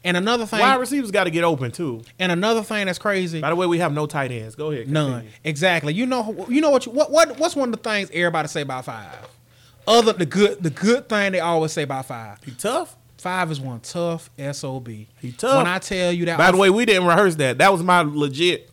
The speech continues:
Speaker 2: natural reaction.
Speaker 1: Do you know what
Speaker 2: He tough.
Speaker 1: Do you know what I saw from Five?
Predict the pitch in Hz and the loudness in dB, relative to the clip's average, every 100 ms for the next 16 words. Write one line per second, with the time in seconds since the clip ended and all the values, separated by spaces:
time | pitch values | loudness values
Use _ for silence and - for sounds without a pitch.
0 | _ _ - 143 165 170 190 170 165 170 | _ _ -10 0 0 0 -2 0 2 4
1 | 165 - 113 110 147 185 208 202 185 175 | 2 0 -10 -4 -2 0 0 0 0 2
2 | - 165 117 - - 160 208 208 196 180 | 2 2 0 -10 -2 -2 0 0 0 0
3 | 180 - 180 175 160 190 180 175 | -4 -4 -6 -6 -8 -6 -4 -6